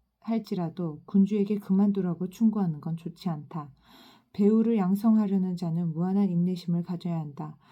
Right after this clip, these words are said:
중요한 것은 결코 다 소진되지, 소진되는 일이 없는 재산을 이루는 걸세.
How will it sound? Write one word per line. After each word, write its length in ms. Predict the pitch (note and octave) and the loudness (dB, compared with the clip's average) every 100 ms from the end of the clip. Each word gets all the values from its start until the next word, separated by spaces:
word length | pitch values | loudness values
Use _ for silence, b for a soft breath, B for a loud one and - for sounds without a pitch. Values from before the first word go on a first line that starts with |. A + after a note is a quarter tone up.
| b b - | b b 0
중요한 480 | G3+ G3+ G#3 G3+ | 4 6 6 2
것은 340 | F#3+ E3+ G3+ F3+ | 0 -2 -2 -2
결코 480 | F#3 E3+ - F#3+ F3 | -2 -4 -4 -4 -4
다 160 | F3+ | -6
소진되지, 880 | E3+ A#3+ A#3 A#3 G#3 G3 - F3 - b b b b b | -6 -8 0 2 2 -2 -2 -6 -6 b b b b b
소진되는 1160 | - C#4 C4 - _ A#3 A#3 G#3+ F#3+ F#3+ F#3+ F#3+ - | -6 -4 -4 -8 _ 0 2 2 2 2 0 -2 -2
일이 300 | F#3+ F#3 G3 | 0 0 0
없는 280 | E3 E3 F3 | 0 -2 -2
재산을 500 | F#3 E3+ F3 F#3+ G3+ | -2 -2 0 0 0
이루는 400 | F3 F3+ E3+ E3 | -4 -2 -2 -2
걸세. 500 | D#3+ D#3 - D#3+ | -6 -10 -10 -10